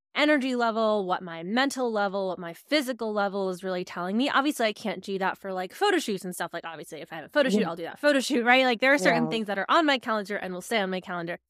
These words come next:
Speaker 1: But if it's things that I'm doing on the back end of my business, I do
Speaker 2: Mm-hmm.
Speaker 1: allow myself that grace to really try to, like, channel my energy into what feels the most appropriate in
Speaker 2: Mm-hmm.
Speaker 1: that hour or in that day.
Speaker 2: Wow. Well, I love the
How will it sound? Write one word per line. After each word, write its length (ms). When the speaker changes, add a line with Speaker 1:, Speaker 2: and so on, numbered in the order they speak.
Speaker 1:
But 140
if 160
it's 180
things 280
that 160
I'm 140
doing 220
on 100
the 60
back 280
end 120
of 60
my 160
business, 420
I 120
do 180
Speaker 2:
Mm-hmm. 0
Speaker 1:
allow 220
myself 420
that 240
grace 460
to 180
really 260
try 280
to, 100
like, 340
channel 300
my 160
energy 440
into 180
what 300
feels 240
the 80
most 260
appropriate 760
in 220
Speaker 2:
Mm-hmm. 0
Speaker 1:
that 320
hour 420
or 140
in 120
that 240
day. 380
Speaker 2:
Wow. 400
Well, 220
I 140
love 320
the 160